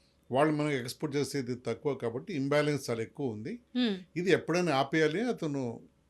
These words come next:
Speaker 1: రాకముందు నుంచి, వచ్చినప్పటి నుంచి అతను డే వన్ నుంచి అంటున్నాడు.
Speaker 2: మ్మ్.
Speaker 1: అంతేకాకుండా అతను ఫేమస్‌గా "India as a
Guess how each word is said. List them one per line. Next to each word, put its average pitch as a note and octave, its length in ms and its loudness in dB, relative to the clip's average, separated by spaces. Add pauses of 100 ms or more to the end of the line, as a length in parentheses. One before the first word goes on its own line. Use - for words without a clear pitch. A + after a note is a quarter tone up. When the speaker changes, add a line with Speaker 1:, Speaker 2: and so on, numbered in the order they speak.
(200)
Speaker 1:
రాకముందు C#3+ 500 -2
నుంచి, D#3+ 440 -4
వచ్చినప్పటి C#3+ 540 -2
నుంచి D#3 200 -4
అతను C#3+ 260 -4
డే A#2+ 200 0
వన్ D3 220 -2
నుంచి E3 240 -2
అంటున్నాడు. A2 760 -8
Speaker 2:
మ్మ్. G3+ 320 -4
Speaker 1:
అంతేకాకుండా D#3 460 -2
అతను D3+ 200 -2
ఫేమస్‌గా C#3 500 -2
"India C#3 380 2
as A#2 80 -4
a A#2+ 180 2